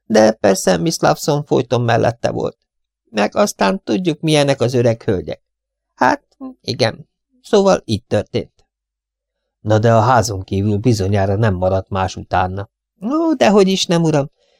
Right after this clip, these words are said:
Mindenki meg volt lepve, mi minden maradt az öreg hölgy után. Benne volt az újságban a végrendelet, a pontos összeg, minden.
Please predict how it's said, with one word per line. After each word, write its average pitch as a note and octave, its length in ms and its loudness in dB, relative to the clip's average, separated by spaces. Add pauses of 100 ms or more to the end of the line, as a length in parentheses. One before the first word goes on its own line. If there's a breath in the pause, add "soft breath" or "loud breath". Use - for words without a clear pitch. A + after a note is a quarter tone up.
(120)
Mindenki F3 520 4
meg C#3+ 220 2
volt C3 220 2
lepve, A#2 460 0
mi F3+ 120 2
minden C#3+ 360 2
maradt C3 360 2
az A#2+ 120 -2
öreg A#2+ 280 2
hölgy G#2 300 0
után. - 320 -6 (580)
Benne E3+ 340 4
volt E3 220 4
az E3 120 2
újságban C#3+ 480 2
a C#3 60 4
végrendelet, G2+ 760 0
a D#3 100 -2
pontos E3+ 460 0
összeg, - 540 -4
minden. C#3 540 -2